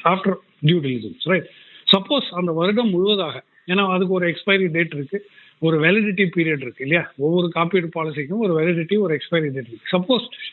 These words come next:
அந்த ஒரு, அந்த காலகட்டத்துக்குள் எதுவும் நிகழ்வு நடக்கவே இல்லை, உங்க வாகனத்துக்கு எந்த பிரச்சனையும் வரல, எந்த ஆக்சிடென்ட் வரல, எந்த பிரேக் டவுன் ஆகல,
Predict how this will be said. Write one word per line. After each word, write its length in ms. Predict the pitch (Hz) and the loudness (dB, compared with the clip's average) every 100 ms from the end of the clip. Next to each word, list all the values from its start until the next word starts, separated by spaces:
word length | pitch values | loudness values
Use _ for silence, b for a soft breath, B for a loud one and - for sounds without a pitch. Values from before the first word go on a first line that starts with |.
| - | -2
அந்த 240 | 175 202 208 196 | 2 4 2 2
ஒரு, 180 | 208 220 214 - | 2 2 0 -6
அந்த 280 | 185 185 190 185 | -8 -2 0 0
காலகட்டத்துக்குள் 880 | 185 208 208 190 180 175 151 214 170 - _ | 2 2 2 0 -4 -6 0 2 0 -6 _
எதுவும் 440 | 143 170 202 226 220 185 _ | -2 2 2 2 0 -4 _
நிகழ்வு 380 | 139 175 202 202 | -2 2 2 2
நடக்கவே 460 | 156 165 170 185 185 | -2 -6 -2 2 2
இல்லை, 200 | 151 - | 0 -4
உங்க 180 | - 151 | -6 -4
வாகனத்துக்கு 520 | 147 156 175 170 160 | -2 0 0 0 -2
எந்த 120 | 156 160 | -2 -4
பிரச்சனையும் 480 | 147 139 165 160 | -6 0 2 2
வரல, 220 | 147 160 170 B B B | 2 0 -2 B B B
எந்த 220 | 135 147 151 | 0 4 4
ஆக்சிடென்ட் 440 | 160 160 160 151 | 2 0 -2 -2
வரல, 300 | 143 151 151 | 0 0 2
எந்த 200 | 147 151 | 0 0
பிரேக் 280 | 147 160 156 | 2 2 0
டவுன் 200 | 156 143 | -6 -6
ஆகல, 180 | 143 | -2